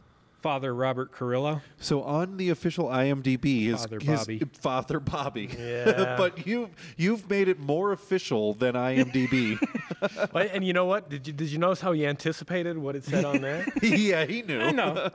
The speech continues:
Speaker 3: This
Speaker 1: I
Speaker 3: is a,
Speaker 1: know.
Speaker 3: this is a movie that we've both seen a lot of times, and it's, it's a great movie and it's a great performance. It was on my list too.
Speaker 1: <laughs>
Speaker 3: It, it's, it's up there. It's one of those, you know,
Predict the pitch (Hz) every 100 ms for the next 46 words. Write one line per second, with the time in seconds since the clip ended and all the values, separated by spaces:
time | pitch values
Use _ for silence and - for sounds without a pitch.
0 | - 151 180 339 220 135 196 202 226 202
1 | 175 165 156 143 131 135 131 - 135 120
2 | 117 117 110 117 117 117 117 113 110 -
3 | - _ _ _ _ - 143 196 147 156
4 | 151 147 147 143 131 123 117 117 113 110
5 | 117 113 117 113 - - - - - -
6 | - _ _ _ _ _ _ _ _ 185
7 | 220 196 196 190 180 175 180 - - 160
8 | 165 139 - - 190 143 143 143 - 151
9 | 143 151 147 175 170 175 - 143 - 147
10 | 147 147 147 - - - - - - _
11 | _ _ 139 104 104